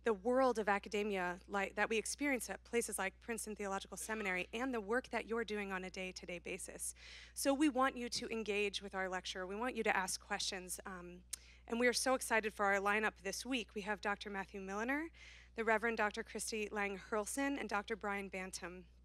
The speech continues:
And tonight's lecture, Cleansing the Temple, will be delivered by Doctor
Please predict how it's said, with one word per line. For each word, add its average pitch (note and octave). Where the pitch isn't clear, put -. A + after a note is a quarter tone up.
And A#3
tonight's C4+
lecture, A3+
Cleansing A#3+
the A3+
Temple, C#4+
will A#3
be G#3+
delivered A3
by F#3+
Doctor G3